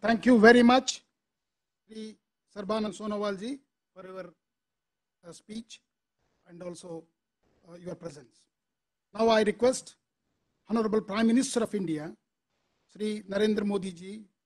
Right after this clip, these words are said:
to deliver the convocation address. Sir, we missed you twice this year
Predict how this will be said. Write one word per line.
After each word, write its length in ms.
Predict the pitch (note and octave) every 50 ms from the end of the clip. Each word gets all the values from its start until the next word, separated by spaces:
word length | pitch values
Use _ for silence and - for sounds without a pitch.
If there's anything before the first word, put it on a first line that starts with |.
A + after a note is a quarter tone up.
| _ _ _
to 60 | E3+
deliver 320 | E3 F#3+ G#3 G#3+ G3+ G#3
the 120 | F#3 F3 F3+
convocation 640 | - F#3+ F#3+ G3 G3+ G3 G3 G#3 F#3 E3+ - F#3 E3+
address. 460 | E3+ D#3+ D3+ D#3 D#3+ F#3+ F#3 - - _ _ _ _ _ _ _ _ _ _ _ _
Sir, 320 | _ - G#3+ A#3 A#3 B3+ - - F#3
we 120 | F#3 A#3
missed 280 | A3+ G#3 A#3 A3+ - - C4+
you 260 | B3+ B3 F#3+ D3+ D3 _ _ -
twice 540 | G3 A3 A#3 A#3 G#3 E3+ - - - - _ _ _ _ _ _ _ _ _ _ _ _ _
this 220 | - A3 - -
year 340 | G#3+ G#3 G3+ G3+ G#3 A3 A#3+